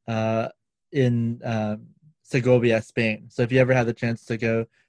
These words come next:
to Segovia to see their throne room there, it's ex-, just almost exactly pulled right from there. And so they're using these imageries that are meant to sort of show the greatness of Spain. And of course,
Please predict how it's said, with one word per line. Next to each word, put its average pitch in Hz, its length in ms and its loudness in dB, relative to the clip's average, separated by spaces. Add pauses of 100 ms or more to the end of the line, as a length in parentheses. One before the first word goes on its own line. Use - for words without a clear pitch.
to - 60 -20
Segovia 120 520 2
to 120 120 -8
see 120 160 -2
their 113 160 0
throne 113 280 -2
room 123 180 -2
there, 139 300 -2 (680)
it's - 360 -4 (280)
ex-, 135 340 -4 (160)
just - 280 -6 (180)
almost 139 340 0
exactly 117 520 0
pulled 117 360 -2
right 113 260 -2
from 110 220 0
there. - 280 -4 (300)
And 135 80 0
so 165 120 6
they're 160 100 6
using 175 420 4
these 131 280 2
imageries 117 800 2 (440)
that 127 160 8
are 123 120 8
meant 131 280 6
to 135 120 4
sort 123 240 2
of 113 200 2 (520)
show 127 580 4 (140)
the 127 100 0
greatness 139 560 2
of 110 140 2
Spain. 113 500 -2 (300)
And 127 120 4
of 123 80 -2
course, 139 480 2